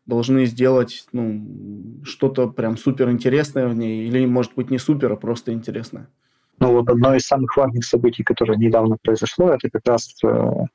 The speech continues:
Speaker 2: официальное заявление, то, что Kafka готова отказаться от использования Zookeeper, то есть вот этот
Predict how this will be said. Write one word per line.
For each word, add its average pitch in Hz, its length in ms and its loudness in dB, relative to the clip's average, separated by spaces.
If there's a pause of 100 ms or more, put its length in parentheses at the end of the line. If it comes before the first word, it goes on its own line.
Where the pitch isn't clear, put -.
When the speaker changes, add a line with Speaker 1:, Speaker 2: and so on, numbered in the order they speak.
(280)
Speaker 2:
официальное 120 800 2
заявление, 113 840 4
то, 107 80 0
что 113 460 -2 (440)
Kafka 120 280 2
готова 113 400 2
отказаться 107 520 -2
от 107 60 0
использования 110 540 0
Zookeeper, 135 500 2
то - 80 0
есть - 220 -4
вот 117 140 0
этот - 180 -4